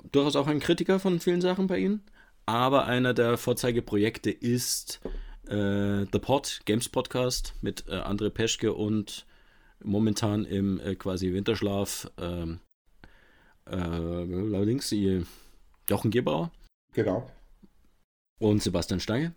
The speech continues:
Speaker 1: Auch alles Leute, die früher bei der GameStar waren.
Speaker 2: Sebastian Stange ist aber guter, guter Mensch.
Speaker 1: Ja, ja, es, es ist top. Den, oh, mit dem habe ich schon Bier getrunken.
Speaker 2: <laughs>
Speaker 1: Ja, super. Nee, aber ich meine, ähm,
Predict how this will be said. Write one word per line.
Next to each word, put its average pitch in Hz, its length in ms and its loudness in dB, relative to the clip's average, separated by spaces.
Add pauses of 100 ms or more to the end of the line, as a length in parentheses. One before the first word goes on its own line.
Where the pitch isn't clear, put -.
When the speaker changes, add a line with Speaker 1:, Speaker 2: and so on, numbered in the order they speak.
(160)
Speaker 1:
Auch 110 300 0
alles 135 240 6
Leute, 120 300 6
die 120 120 2
früher 113 240 2
bei 101 120 4
der 95 80 4
GameStar 101 340 0
waren. 139 180 -8 (800)
Speaker 2:
Sebastian 92 320 -4
Stange 90 220 -4
ist 82 80 -6
aber 85 160 -8
guter, 85 240 -10 (160)
guter 98 180 -2
Mensch. 76 200 -6
Speaker 1:
Ja, 95 160 0
ja, 98 240 2
es, 98 360 0
es 78 140 -6
ist 82 140 -10
top. - 240 -10
Den, - 200 -12
oh, 82 100 -6
mit 80 140 -4
dem 82 120 -2
habe 87 100 -4
ich 82 60 -4
schon 85 100 -6
Bier 87 120 -4
getrunken. 80 380 -4
Speaker 2:
<laughs> - 60 -20 (240)
Speaker 1:
Ja, 123 260 4
super. - 280 -4 (560)
Nee, 147 160 6
aber 147 260 6
ich 139 100 8
meine, 147 380 8
ähm, 143 280 6